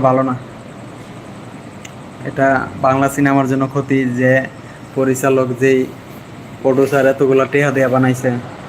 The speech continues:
এসব ছোট ছোট ক্লিপ করে ছাড়াটা খুবই অন্যায়।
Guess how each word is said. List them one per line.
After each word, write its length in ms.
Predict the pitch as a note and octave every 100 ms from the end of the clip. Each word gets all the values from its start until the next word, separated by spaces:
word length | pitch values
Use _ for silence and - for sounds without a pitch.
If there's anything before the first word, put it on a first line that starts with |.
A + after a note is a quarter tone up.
| - - C3
এসব 160 | B2+ C3+
ছোট 100 | C#3+ C3
ছোট 100 | C3 C3
ক্লিপ 220 | C3 C3 C3
করে 160 | C#3+ C3 B2 B2+
ছাড়াটা 380 | C#3 C3 B2+ B2 - -
খুবই 260 | - C3 B2+ - - - - B2+
অন্যায়। 280 | C3 B2